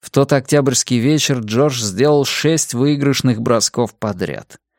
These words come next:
Мужчина, стоявший на коленях по другую сторону расстеленного на полу одеяла, которое заменяло стол, всякий раз ставил против Джорджа.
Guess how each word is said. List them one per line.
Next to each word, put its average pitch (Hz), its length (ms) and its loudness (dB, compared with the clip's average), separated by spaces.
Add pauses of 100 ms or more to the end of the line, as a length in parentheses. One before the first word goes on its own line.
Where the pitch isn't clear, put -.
(280)
Мужчина, 113 540 0
стоявший 123 560 0
на 120 120 2
коленях 123 440 0
по 120 120 -2
другую 123 400 2
сторону 127 420 2
расстеленного 117 680 2
на 110 120 0
полу 120 280 2
одеяла, 117 600 2 (240)
которое 156 420 2
заменяло 123 540 2
стол, - 460 -6 (340)
всякий 175 440 0
раз 160 200 2
ставил 147 380 2
против 131 400 -2
Джорджа. 98 580 -8